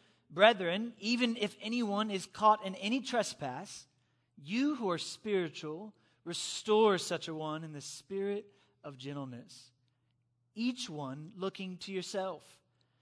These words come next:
so that you too will not be tempted. Bear one another's burdens, and thereby fulfill the law of Christ. For if anyone thinks he is something when he is nothing,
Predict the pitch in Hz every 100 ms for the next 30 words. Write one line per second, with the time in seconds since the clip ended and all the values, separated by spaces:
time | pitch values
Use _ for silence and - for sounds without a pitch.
0 | _ - 175 170 196 220 - 226 214 175
1 | 170 170 151 160 190 175 156 135 123 -
2 | _ _ _ _ _ _ _ _ 156 131
3 | 202 240 247 220 208 190 180 165 214 214
4 | 185 131 - - _ _ _ _ _ _
5 | 165 160 165 185 208 170 151 170 170 147
6 | - 175 165 160 165 156 143 156 147 -
7 | 143 - 165 165 151 - - _ _ _
8 | _ _ _ _ 180 160 190 214 208 185
9 | - 202 202 - 202 175 - 196 185 196
10 | 185 175 165 175 156 170 185 180 156 180